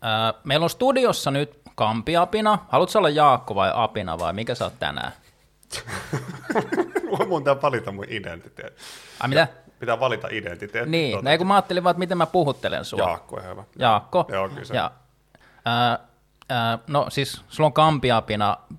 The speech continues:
Speaker 1: pääasiassa niinku YouTube-kanava on niinku
Speaker 2: Joo.
Speaker 1: sun, niinku, et mistä sut tunnetaan.
Speaker 2: Just näin.
Speaker 1: Ja sitten, ö, ja sit sä oot Kampi Apina myös kaikissa muissakin medioissa.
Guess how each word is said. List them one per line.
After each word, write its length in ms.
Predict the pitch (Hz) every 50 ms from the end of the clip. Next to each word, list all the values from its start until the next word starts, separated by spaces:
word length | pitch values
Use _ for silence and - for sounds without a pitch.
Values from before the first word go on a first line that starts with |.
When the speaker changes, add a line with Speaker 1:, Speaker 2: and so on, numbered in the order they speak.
| _ _
Speaker 1:
pääasiassa 480 | - 123 120 120 107 - - 104 101 -
niinku 180 | - 95 - 107
YouTube-kanava 1000 | 107 107 117 113 107 101 - 98 85 82 80 - - 98 92 92 82 82 80 87
on 100 | 76 80
niinku 180 | 78 76 - 113
Speaker 2:
Joo. 80 | 98 78
Speaker 1:
sun, 220 | 90 92 90 76 - - - - - - - _ - -
niinku, 200 | - - 92 90
et 140 | 87 -
mistä 260 | - 95 95 - - 104
sut 240 | - 95 - -
tunnetaan. 560 | _ 101 95 90 87 82 82 - 82 87 - - - - -
Speaker 2:
Just 260 | - 90 - - -
näin. 160 | - 90 90 92 - - _ _ _ _ _ _ _ _
Speaker 1:
Ja 160 | - 117 117
sitten, 1040 | - - - 160 160 156 - - _ _ _ 147 131 131 127 127 127 127 127 127 127 127 - - - - _ _ - - _ _ _ -
ö, 500 | 131 120 113 110 110 110 113 113 110 107 - _ _ _ _ _ _ _ _ _ _ _ _ _ _ _ _ _
ja 60 | 139
sit 140 | 123 131 127
sä 80 | - 151
oot 100 | 131 -
Kampi 360 | - 147 135 127 117 117 120
Apina 260 | 113 110 - 110 107
myös 220 | 107 107 110 104 -
kaikissa 360 | - 104 101 101 104 - -
muissakin 440 | 107 98 90 - - - - - -
medioissa. 560 | - 57 - 57 55 76 - - - - -